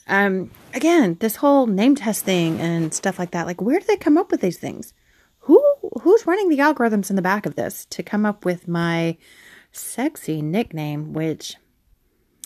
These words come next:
again, I'm kinda hesitant to share, but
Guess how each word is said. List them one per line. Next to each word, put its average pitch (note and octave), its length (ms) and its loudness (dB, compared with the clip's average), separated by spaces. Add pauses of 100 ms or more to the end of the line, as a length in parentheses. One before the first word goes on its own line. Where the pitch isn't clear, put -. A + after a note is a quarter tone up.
(280)
again, F#3+ 560 2 (100)
I'm E3+ 220 -6
kinda G3+ 340 -4
hesitant G#3 420 -2
to - 60 -18
share, G3 300 -2
but F3 360 -2